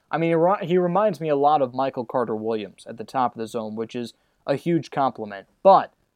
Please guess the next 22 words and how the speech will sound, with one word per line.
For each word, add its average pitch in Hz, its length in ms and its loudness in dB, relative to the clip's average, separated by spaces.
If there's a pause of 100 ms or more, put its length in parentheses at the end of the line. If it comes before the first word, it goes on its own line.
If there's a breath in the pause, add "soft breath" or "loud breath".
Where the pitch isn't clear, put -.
(220)
he's 175 220 -2
not 196 220 0
ready 165 260 0
to 135 80 -2
start 123 360 -4
yet. 107 280 -14
He's 135 180 -8
proven 156 440 -2
that 131 200 -4
in 127 100 -10
terms 151 340 -6
of 135 100 -4
stamina. 139 640 0 (200)
Jim 151 240 -4
Boeheim 143 500 2
says 143 320 2
every 185 300 0
time 190 560 -4
Kadary 170 460 2
Richmond 160 360 -2
comes 160 300 -2
up 151 240 4